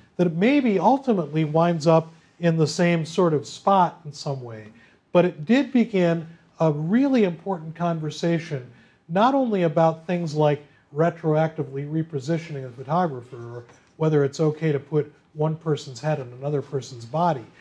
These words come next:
but how manipulation of photographs affects the way we perceive things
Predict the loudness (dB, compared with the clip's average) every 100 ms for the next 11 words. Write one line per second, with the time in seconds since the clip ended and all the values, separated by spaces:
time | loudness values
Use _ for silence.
0 | -20 _ -2 -2 0 2 2 2 0 0
1 | 0 0 0 -2 -10 -8 -2 -2 0 0
2 | -2 -8 _ _ -18 -4 -2 -2 -8 -4
3 | 0 0 -2 -14 _ -18 -14 -12 -10 -8
4 | -8 -10 -14 -14 -18 -20